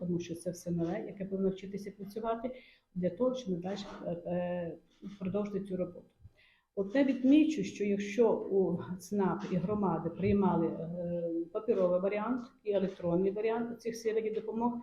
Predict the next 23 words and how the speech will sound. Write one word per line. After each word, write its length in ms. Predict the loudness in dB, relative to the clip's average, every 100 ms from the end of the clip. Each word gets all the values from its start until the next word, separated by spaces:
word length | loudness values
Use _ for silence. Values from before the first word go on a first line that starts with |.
| -12 _ _ -14
то 80 |
Пенсійний 560 | -2 0 0 4 4 4
фонд, 260 | 0 -4 -4 -10 _ -14 -10
м, 140 | -8 -10 -16 -6
паперових 400 | -4 0 2 2
варіантів 560 | 0 0 -2 -4 -8
приймати 420 | -6 -4 -2 -4 -6
не 100 | -6
буде. 220 | -8 -16 _ _ _ _ _ _ -2
Фактично 500 | 0 2 0 0 0
громади 480 | 0 0 0 -2
цнапи 480 | -4 -2 -2 -2 -4
на 200 | 2 2
все 240 | 2 -4 -4
електронному 640 | -2 -2 -2 0 2 2
виді 340 | 0 -2 -4
повинні 380 | -6 0 2 2
заскановувати 640 | -2 -4 -2 0 -2 -2
весь 240 | -2 -2 -2
пакет 320 | -10 -6 -6
документів, 540 | -6 -4 -2 -2 -6
які 180 | -8 -2
необхідно, 560 | -2 -2 -4 -6 -4